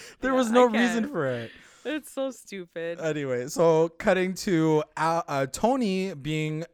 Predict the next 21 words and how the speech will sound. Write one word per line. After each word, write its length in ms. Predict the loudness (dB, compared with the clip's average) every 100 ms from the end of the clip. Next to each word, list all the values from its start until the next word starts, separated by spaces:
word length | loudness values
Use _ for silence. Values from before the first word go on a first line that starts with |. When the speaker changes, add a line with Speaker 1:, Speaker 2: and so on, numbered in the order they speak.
| _
Speaker 1:
uh, 200 | -2 -2 0
interviewed 400 | -4 0 0 0
by 120 | 0
Alice 380 | 0 0 0 -2
for 100 | -4
the 80 | -2
documentary, 760 | -2 -4 -8 -8 -6 -6 -6 -10 -14 -4
which 160 | 2
I, 80 | 4
this 340 | 2 2 2 4
was 220 | 0 0 -12
probably 420 | -2 0 2 0
one 140 | -2 -4
of 40 |
my 80 | -6
favorite 260 | -6 -6 -6
moments, 340 | -6 -8 -8
but, 260 | -6 -6 -6 -18 -20 _ -6
um, 640 | -4 -2 -4 -6 -8 -10 _ _ _ _ _ -20 -4
Tony's 320 | 0 0 0
like, 180 | -2